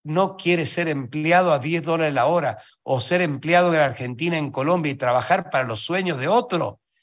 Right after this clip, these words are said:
no tiene que afectarse tanto en un día malo. Tranquilo. Otra palabra también, liderar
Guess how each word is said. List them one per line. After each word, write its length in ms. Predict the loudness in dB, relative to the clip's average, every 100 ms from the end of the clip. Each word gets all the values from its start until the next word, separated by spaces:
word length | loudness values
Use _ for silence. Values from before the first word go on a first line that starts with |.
| _ -10
no 560 | 0 4 4 4 -2 -10
tiene 360 | 0 2 2 0
que 80 | -2
afectarse 800 | -2 -6 -4 2 4 2 -4 -8
tanto 480 | -2 -2 0 -2 -2
en 80 |
un 180 | -2 -2
día 240 | -2 0 2
malo. 500 | 4 4 0 -8 _ _ _ _ _ _ _
Tranquilo. 1080 | 4 4 2 -4 -4 -2 -2 -2 -6 -10 _ _ _ _ _ _ _ _
Otra 340 | -2 0 0 0
palabra 380 | 4 4 4
también, 520 | -2 -4 -4 -6 -10 _ _ _ _ _ _ _ _ _ _ _ _
liderar 800 | -6 -4 0 2 4 2 0